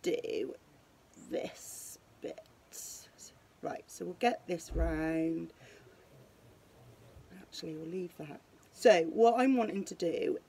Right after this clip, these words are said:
is get this bit nice and kind of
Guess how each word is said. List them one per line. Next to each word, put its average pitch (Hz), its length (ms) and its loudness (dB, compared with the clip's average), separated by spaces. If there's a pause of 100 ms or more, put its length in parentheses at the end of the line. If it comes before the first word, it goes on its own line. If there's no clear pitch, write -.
is 160 360 2 (140)
get - 160 -4 (120)
this 262 260 0 (100)
bit 139 380 -6
nice 254 880 0 (2500)
and 214 160 0
kind 202 300 -2
of 202 160 -8